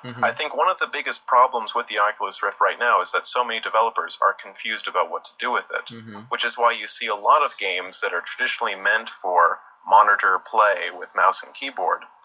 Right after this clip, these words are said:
Speaker 2: uh, being ported over, basically, through their, uh, their baseline mechanics.
Speaker 1: Yeah.
Speaker 2: Uh, I hope that any developer, whether or not they're developing for the Oculus Rift or for, you know, regular computers or consoles, really takes into account what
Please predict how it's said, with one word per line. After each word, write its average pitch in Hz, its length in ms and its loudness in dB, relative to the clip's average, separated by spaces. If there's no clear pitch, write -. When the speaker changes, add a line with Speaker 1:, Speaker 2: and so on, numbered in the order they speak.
Speaker 2:
uh, 95 240 8
being 117 280 -8
ported 131 300 4
over, 90 340 4
basically, - 520 -8
through 92 160 -8
their, 90 200 -8
uh, 95 400 -2
their 101 100 0
baseline 98 400 -2
mechanics. - 640 -8
Speaker 1:
Yeah. 113 140 -14
Speaker 2:
Uh, 101 640 4
I 117 80 2
hope 135 220 2
that - 200 -2
any 135 180 -4
developer, 110 500 2
whether 90 180 0
or 90 60 -4
not 95 200 -4
they're 95 120 -2
developing 92 480 -4
for 90 180 -2
the 87 160 -14
Oculus 110 480 2
Rift 117 400 -2
or 107 200 4
for, 98 300 2
you 98 60 -6
know, 85 120 2
regular 95 420 -4
computers 98 540 -6
or - 80 -6
consoles, 131 640 0
really 127 340 0
takes 113 320 -6
into 101 220 -6
account 95 420 -2
what 110 240 2